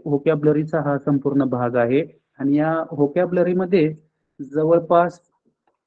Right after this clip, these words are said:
एकूण तेरा घटक आहेत. तेरा, वेगवेगळे तेरा घटक आहेत आणि या तेरा घटकांच्या पैकी पहिले जे चार घटक आहेत,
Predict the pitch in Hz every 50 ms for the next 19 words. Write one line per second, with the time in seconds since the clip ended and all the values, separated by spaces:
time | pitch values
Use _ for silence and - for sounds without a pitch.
0 | _ _ _ _ _ _ _ _ _ _ - 165 160 160 - 202 202 202 196 -
1 | - 202 170 170 170 180 190 175 156 147 156 127 117 123 110 104 104 101 - -
2 | - - _ _ _ _ _ - 143 139 120 110 98 - - _ _ _ _ _
3 | _ _ _ _ _ _ _ _ _ _ _ _ _ 131 139 135 127 135 135 135
4 | 135 135 - - 139 127 131 135 135 139 139 - 151 139 143 143 139 151 170 156
5 | - - - - 135 127 135 135 135 135 139 139 143 143 - _ _ 151 147 151
6 | 175 202 180 170 160 - - 151 151 151 160 151 156 151 151 170 160 - - 170
7 | 160 156 156 156 180 180 202 196 202 - _ - 165 170 190 - - 170 160 160
8 | 160 151 151 135 123 120 110